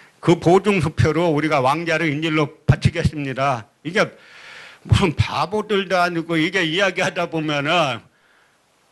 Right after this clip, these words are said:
이게 초등학생이 할 수 있는 이야기입니까, 이게? 이거 논리 지금으로 바꾸면, 저 아프리카, 아, 아프리카 제가 뭐, 그, 이, 비하하는 건 아니고, 그러니까 아프리카에 어느 작은 나라가 있는데, 뭐, 우라늄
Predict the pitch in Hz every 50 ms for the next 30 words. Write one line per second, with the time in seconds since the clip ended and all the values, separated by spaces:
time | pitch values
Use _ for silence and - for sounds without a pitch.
0 | _ _ - - 226 220 208 - - 233 208 - 233 233 214 170 - - 220 214
1 | 202 196 196 185 - 208 214 - - 226 202 196 196 170 147 147 175 180 175 175
2 | 165 165 160 147 - 160 139 135 131 127 170 202 196 170 190 - 190 220 214 220
3 | 202 180 151 139 170 208 214 214 202 165 - 165 160 202 196 196 185 185 165 185
4 | 175 - - 175 156 156 165 180 170 147 131 117 98 - - _ _ _ _ _
5 | _ _ _ _ _ _ - 175 180 190 - - 196 185 170 - - 190 180 175
6 | 170 165 165 160 160 156 151 147 156 160 151 160 151 147 - 175 170 - 165 156
7 | 135 151 147 147 147 143 143 143 123 - - - _ - - 143 135 135 139 139
8 | 135 135 135 135 - 139 - 143 156 165 156 147 170 156 139 143 135 135 139 151
9 | 147 139 139 160 147 151 147 185 147 143 156 - 196 180 170 - - 175 156 151
10 | 160 165 147 - - 147 147 175 165 143 139 151 156 156 139 147 139 143 151 151
11 | 147 139 131 127 160 156 131 110 - - _ _ _ _ _ _ - - _ _
12 | _ _ _ _ _ _ _ _ _ _ _ _ _ _ _ _ _ 143 147 175
13 | 165 147 139 117 120 156 185 185 180 180 175 175 175 170 156 147 143 143